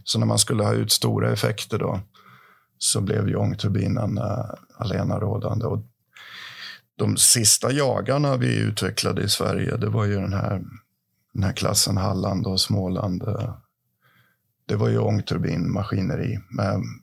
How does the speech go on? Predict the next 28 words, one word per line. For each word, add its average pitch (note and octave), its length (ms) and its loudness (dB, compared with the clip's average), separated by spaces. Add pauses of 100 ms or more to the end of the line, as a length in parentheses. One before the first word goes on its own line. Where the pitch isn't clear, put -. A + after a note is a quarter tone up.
vattenrörspannor G2 840 -2
då. F#2+ 200 -6 (840)
Och - 120 -2
det G#2 100 0
finns A2+ 300 2
militära G#2+ 580 0
fartyg G#2 400 -2
än G2+ 180 2
idag G#2 300 0
som G#2 180 2
har F#2+ 100 0
ångturbin. G2+ 560 -2 (100)
Alla A2 260 2
de C3 160 2
här, G#2 300 2
eh, - 120 0 (1120)
ja, - 280 -6
ta - 140 -2
till A#2+ 160 0
exempel G2 480 0
en, G2 200 0
eh, - 300 -2 (200)
sån - 180 0
här, - 300 -2 (920)
vad - 120 -6
heter G#2+ 200 -2
det, C#2 140 -2
atomdriven G#2+ 960 0